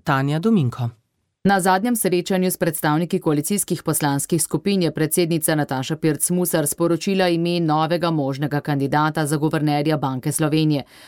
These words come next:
Speaker 2: To je doktor ekonomije Simon Savšek, ki trenutno vodi predstavništvo Evropske investicijske banke v Sloveniji.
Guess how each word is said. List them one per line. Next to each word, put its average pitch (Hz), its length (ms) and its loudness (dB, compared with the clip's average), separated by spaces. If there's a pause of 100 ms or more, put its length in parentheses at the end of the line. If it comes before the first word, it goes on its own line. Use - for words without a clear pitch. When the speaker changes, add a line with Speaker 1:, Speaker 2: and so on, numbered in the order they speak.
(100)
Speaker 2:
To 185 100 4
je 190 80 4
doktor 180 300 0
ekonomije 190 560 0
Simon 139 360 -2
Savšek, 185 640 -2
ki 175 200 0
trenutno 202 480 0
vodi 151 300 0
predstavništvo 160 840 -2
Evropske 165 460 0
investicijske 143 680 -2
banke 143 340 0
v 123 40 -4
Sloveniji. 139 520 0